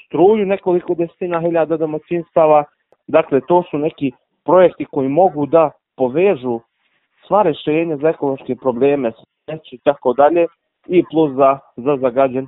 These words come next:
vazduh. Međutim, opet kažem, da ne bude zabune, jasno mi je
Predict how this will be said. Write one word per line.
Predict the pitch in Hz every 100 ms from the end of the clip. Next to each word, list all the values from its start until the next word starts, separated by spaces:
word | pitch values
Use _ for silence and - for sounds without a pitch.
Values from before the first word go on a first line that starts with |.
| -
vazduh. | 120 123 104 113 -
Međutim, | 139 139 - 175
opet | 151 180 151
kažem, | - 120 127 151 - _ _ _
da | 135
ne | 143
bude | 139 160 113
zabune, | 120 120 127 143 139
jasno | 139 135 -
mi | 120 123
je | 117